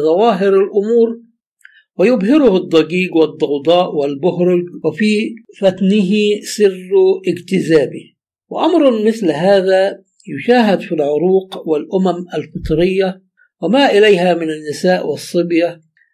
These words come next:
الذين هم عنوان أدوار التطور البشري الأولي. والحق أن الأعرابي جلف ذكي لم يصعد درجة في سلم الحضارة منذ ألوف السنين،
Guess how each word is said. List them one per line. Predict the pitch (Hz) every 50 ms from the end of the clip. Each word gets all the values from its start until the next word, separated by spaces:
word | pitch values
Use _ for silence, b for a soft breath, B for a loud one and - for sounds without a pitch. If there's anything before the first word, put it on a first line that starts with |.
| - -
الذين | 170 185 214 226 233 233 247 262 269 247
هم | 233 214 208 226 220 196
عنوان | 170 175 170 160 156 156 170 185 190 190 190 190 185 -
أدوار | 156 139 147 156 165 175 170 175
التطور | 165 160 - - - - 185 185 180 180 160 151 143
البشري | 139 131 135 165 165 - 180 170 175 180 -
الأولي. | - 170 160 151 147 127 87 - - _ _ _ _ _ _ _ _ -
والحق | 165 165 170 - 294 320 - - 254
أن | 202 185 185 180 175
الأعرابي | 175 175 175 170 156 151 151 143 139 135 135 135 160 180 170 170 180 - - _ _ _ _ - 151 139
جلف | 202 214 202 - - 208 190 185 180 180 - - - 165 143 143
ذكي | 143 139 - 190 190 190 185 180 180 175 175 175 180 _ _ _ _ _ _ _ _ -
لم | 160 165 175 185
يصعد | 214 269 277 - 240 196 185 -
درجة | - 175 180 190 180 208 208 208 214 202 185
في | 175 - 190 175 160 170 165 - - - - - -
سلم | - 208 208 208 196 196 180 180
الحضارة | 170 165 - - 175 160 165 175 185 190 185 180
منذ | 175 170 160 160 160 151 160 160 165 156
ألوف | 185 202 196 - -
السنين، | - - - - 170 160 165 175 185 196 202 202 190